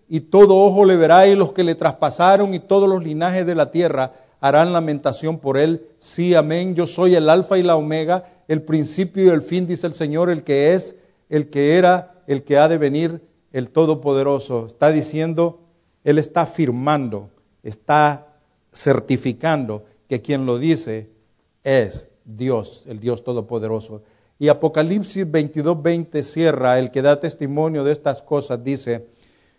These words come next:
"Ciertamente vengo en breve, amén, si ven, Señor Jesús". Ustedes se fijan, una cosa es cierta, Jesús viene, que no les quepa la menor duda.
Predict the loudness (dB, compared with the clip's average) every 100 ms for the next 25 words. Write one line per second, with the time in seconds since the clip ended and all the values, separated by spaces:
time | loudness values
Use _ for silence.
0 | _ 0 2 4 2 0 -2 0 -2 -2
1 | -12 _ _ _ _ _ _ _ _ _
2 | -12 -2 -2 -2 -4 -6 _ _ _ _
3 | _ _ _ _ _ _ _ _ 2 4
4 | 6 8 8 4 2 -2 0 0 -2 -4
5 | -12 _ _ _ -20 -12 -2 2 4 4
6 | 0 -12 -18 -16 -10 -6 -4 -4 -6 -14
7 | -12 -12 -14 -18 _ _ _ _ _ _
8 | _ _ _ _ _ _ _ _ 0 2
9 | 0 0 0 0 -2 -6 -12 _ _ _
10 | _ _ _ _ -4 -2 -2 -2 -4 -2
11 | -6 -4 -2 -2 -4 -10 -8 -8 -10 -10
12 | -12 -12 _ _ _ _ _ _ _ _
13 | _ _ _ -4 -2 -2 -2 -4 -2 -4
14 | -4 -6 -8 -8 -10 -14